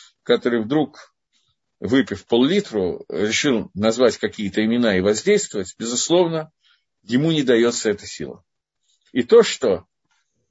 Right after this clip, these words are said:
увеличивается в этом иньяне, гацлаха, успех этой вещи, находится внутри человека, который производит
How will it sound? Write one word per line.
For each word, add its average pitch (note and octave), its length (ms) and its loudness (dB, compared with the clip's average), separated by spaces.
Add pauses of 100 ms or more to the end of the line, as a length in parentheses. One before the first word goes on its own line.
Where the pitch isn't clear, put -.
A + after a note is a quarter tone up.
(120)
увеличивается B2+ 920 0
в G2+ 40 4
этом G2+ 260 0
иньяне, D#3 540 -2 (100)
гацлаха, C3 680 0
успех A#2 500 -4
этой F#2 240 -6
вещи, F#3+ 420 -2 (460)
находится F3+ 560 0
внутри C#3+ 360 -6
человека, C#3+ 420 0
который B2+ 300 -2
производит B2 680 0